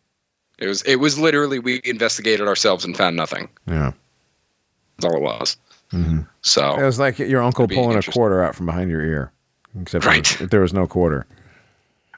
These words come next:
Speaker 1: I mean, who knows? This time they could bring somebody up and they, they could, you know, wave a magic wand and have some theater going. I, I don't know this time around.
Speaker 2: Sure. They,
Speaker 1: But
Speaker 2: they could do all those things, but they, they, they might not.
Speaker 1: They probably won't.
Speaker 2: They might not. Um,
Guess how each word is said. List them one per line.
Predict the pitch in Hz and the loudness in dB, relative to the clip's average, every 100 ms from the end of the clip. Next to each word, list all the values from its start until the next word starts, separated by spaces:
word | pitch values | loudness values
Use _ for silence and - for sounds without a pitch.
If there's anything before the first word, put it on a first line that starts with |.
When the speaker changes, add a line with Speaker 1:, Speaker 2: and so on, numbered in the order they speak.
| _ | _
Speaker 1:
I | 131 | 2
mean, | 165 170 | 4 4
who | 202 | 4
knows? | 226 220 - | 4 2 2
This | 156 | -2
time | - 190 185 | 2 0 0
they | 170 | -2
could | - 156 - - | 0 -2 -4 0
bring | 139 143 | 2 4
somebody | 139 123 113 104 | 2 0 2 0
up | 117 | 2
and | 104 | 0
they, | 104 90 | 0 2
they | 107 | 0
could, | 113 - 117 104 90 _ _ | 0 2 2 0 -12 _ _
you | 117 | 0
know, | 98 | 2
wave | 101 104 | 4 2
a | 104 | 2
magic | 104 104 104 | 2 0 0
wand | 101 107 104 | 2 2 2
and | 95 | 0
have | 107 | -2
some | - 90 | -2 2
theater | 110 135 | 4 4
going. | 101 90 87 98 | 2 0 0 0
I, | 92 - | -2 -2
I | 98 | 0
don't | 98 | 0
know | 107 123 | 0 0
this | 87 | -2
time | - 85 80 | -2 -2 0
around. | 80 78 80 - _ _ | -4 -4 -8 -16 _ _
Speaker 2:
Sure. | - 135 139 90 - | -2 2 2 0 -2
They, | 101 95 | 0 0
Speaker 1:
But | - | 0
Speaker 2:
they | 104 98 | 0 2
could | 110 90 | 2 2
do | 92 85 | 2 4
all | 80 | 2
those | 76 - | 0 -6
things, | 71 | -14
but | 76 | -12
they, | 71 71 69 | -8 -8 -10
they, | 73 69 _ _ | -14 -16 _ _
they | 73 | -14
might | 67 69 | -10 -12
not. | 58 69 - | -12 -14 -2
Speaker 1:
They | 110 | -2
probably | - 82 69 | 0 -2 -4
won't. | 69 60 | -14 -8
Speaker 2:
They | 78 | -6
might | 78 | -4
not. | 73 - - | -4 -4 0
Um, | 139 135 120 | 2 2 -2